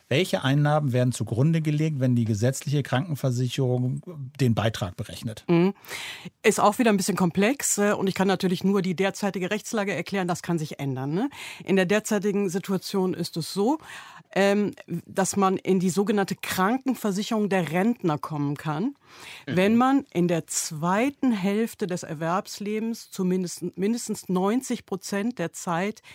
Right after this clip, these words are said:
Speaker 2: in der gesetzlichen Krankenversicherung gewesen ist.
Speaker 1: Auch freiwillig versichert?
Speaker 2: Auch freiwillig, das spielt da keine Rolle, ne? Dann kommt man in die Krank-, kommt man heut-, aus heutiger Sicht in die Krankenversicherung der Rentner und muss nur auf regelmäßige Einkünfte wie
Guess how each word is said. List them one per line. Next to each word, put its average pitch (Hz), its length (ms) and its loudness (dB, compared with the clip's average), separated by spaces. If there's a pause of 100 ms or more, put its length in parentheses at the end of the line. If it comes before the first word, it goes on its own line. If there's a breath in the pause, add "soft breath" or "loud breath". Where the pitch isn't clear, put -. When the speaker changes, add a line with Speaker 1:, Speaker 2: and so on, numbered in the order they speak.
(240 loud breath)
Speaker 2:
in 220 200 4
der 247 120 4
gesetzlichen 202 480 0
Krankenversicherung 147 540 -2
gewesen 135 420 -10
ist. - 120 -12
Speaker 1:
Auch 127 180 2
freiwillig 107 420 2
versichert? 170 200 4
Speaker 2:
Auch 220 120 2
freiwillig, 165 440 0
das 180 140 -2
spielt 214 220 -4
da 202 80 0
keine 196 240 -2
Rolle, 147 280 -4
ne? 202 220 -2 (300 loud breath)
Dann 196 140 0
kommt 233 200 -2
man 233 100 2
in 180 120 -2
die 185 80 -4
Krank-, 214 420 -2 (140)
kommt 226 280 0
man 196 200 0
heut-, 185 240 -4
aus 175 120 -10
heutiger 202 260 -2
Sicht 190 200 -8
in 175 60 -6
die 175 80 -4
Krankenversicherung 190 640 -2
der 147 240 -4
Rentner 233 460 0
und 202 180 -2
muss 202 300 -2
nur 240 400 4
auf 190 180 0
regelmäßige 214 920 0 (640 loud breath)
Einkünfte 220 840 2
wie 190 380 -2